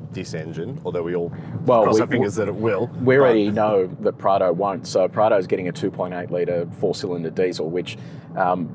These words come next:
Speaker 2: is gonna be yawn-inducing in a, in a platform that is capable of so much more and is likely to be heavier. So I don't know how they're expecting Prado to perform better with this new drivetrain, but, uh, it doesn't, doesn't look promising at this stage. So I think Toyota got the short end of the deal on that one.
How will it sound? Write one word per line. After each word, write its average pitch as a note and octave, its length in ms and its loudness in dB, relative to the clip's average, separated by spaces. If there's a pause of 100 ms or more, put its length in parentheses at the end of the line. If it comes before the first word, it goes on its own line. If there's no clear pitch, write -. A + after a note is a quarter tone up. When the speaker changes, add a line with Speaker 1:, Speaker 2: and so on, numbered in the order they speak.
(160)
Speaker 2:
is G#2 160 2
gonna C3 160 2
be G2+ 140 0
yawn-inducing F#2+ 1000 -2
in G2+ 120 -4
a, F#2+ 140 2
in G2 180 -6
a F2 40 -6
platform F#2 580 -2
that F2+ 100 -4
is E2+ 100 -8
capable F2 500 -2
of E2 120 -8
so F#2+ 180 0
much E2+ 240 -8
more F#2 320 0
and F2+ 240 -6 (300)
is F#2+ 200 -2
likely G2+ 400 0
to D#2 100 -10
be D#2 120 -6
heavier. D2 340 -2
So F2 300 0 (600)
I G2 80 4
don't A#2 140 4
know A2 140 0
how G2+ 180 0
they're G2 140 4
expecting F2+ 420 -2
Prado F#2 340 2
to E2 140 -8
perform E2+ 380 -4
better F#2 340 0
with E2+ 480 -4
this F2 220 -6
new F#2 120 -6
drivetrain, F2 640 0
but, E2 240 -2
uh, F2 140 -2
it E2+ 200 -2
doesn't, - 640 -4
doesn't D#3+ 180 4
look F3 160 4
promising D3+ 420 0
at F2 80 -6
this A2 120 0
stage. E2+ 400 -2
So G2 100 4
I F#2+ 60 2
think C3 180 -2
Toyota A2+ 300 2
got F#2 120 0
the E2+ 60 -8
short G2 240 0
end F#2 160 -2
of F2+ 60 -6
the F2+ 80 -8
deal F2+ 220 0
on E2 100 -2
that E2 140 -4
one. G#2+ 160 -4